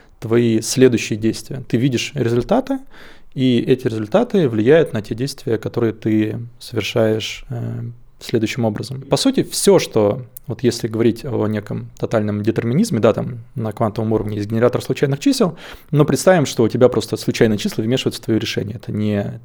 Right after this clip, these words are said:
ты это не контролируешь, то, по сути, ты становишься просто кинозрителем. Ты смотришь кино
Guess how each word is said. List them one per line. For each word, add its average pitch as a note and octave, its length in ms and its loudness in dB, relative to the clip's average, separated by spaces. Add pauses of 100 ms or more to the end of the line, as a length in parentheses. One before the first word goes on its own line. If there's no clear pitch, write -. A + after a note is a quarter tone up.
ты A2+ 80 0
это A2 140 -8
не G#2 80 -6
контролируешь, G#2 640 -6 (720)
то, A#2 200 6
по - 100 0
сути, F#3 460 2 (640)
ты F#3 180 2
становишься C#3 460 -4
просто C#3+ 420 -2
кинозрителем. A2+ 800 -4 (100)
Ты G#2+ 180 -4
смотришь G3+ 520 -4
кино C3 560 0